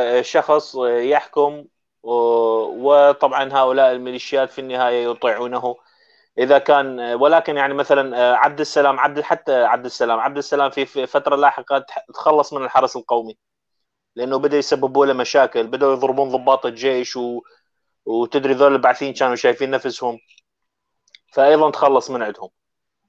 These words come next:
يعني وصل إلى مرحلة قال لك: "خلاص، آه، تخلص من عندهم، ذهبوا كلهم بالسجون". آه، عبد الرحمن مثل ما قلت لك، عبد الرحمن عارف كان إنسان مسالم، يعني، وهذا الرجل حقيقة أنا ما أعرف شلون صار،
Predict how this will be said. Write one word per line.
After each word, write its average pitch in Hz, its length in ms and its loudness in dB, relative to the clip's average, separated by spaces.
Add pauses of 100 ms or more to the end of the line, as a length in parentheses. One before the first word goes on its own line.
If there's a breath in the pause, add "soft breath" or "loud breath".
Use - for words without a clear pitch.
(400)
يعني 123 160 -4
وصل 151 320 0
إلى 135 180 4
مرحلة 160 360 2
قال 156 160 0
لك: 120 100 2
"خلاص، 107 400 -2
آه، 123 300 -4
تخلص 143 400 -2
من 151 80 -4
عندهم، 160 200 -4
ذهبوا 139 280 0
كلهم 127 240 -2
بالسجون". 110 420 -12 (2500)
آه، 160 460 6
عبد 175 300 4
الرحمن 170 420 4
مثل 165 200 -4
ما 143 120 0
قلت 135 160 0
لك، 123 140 0
عبد 147 180 0
الرحمن 143 340 0
عارف 139 260 2
كان 139 200 -2
إنسان 135 320 -4
مسالم، 127 540 2
يعني، 123 200 -4
وهذا 139 280 4
الرجل 131 340 -2
حقيقة 143 480 -2
أنا 143 260 -4
ما 151 140 -2
أعرف 147 280 0
شلون 160 200 -4
صار، 165 420 2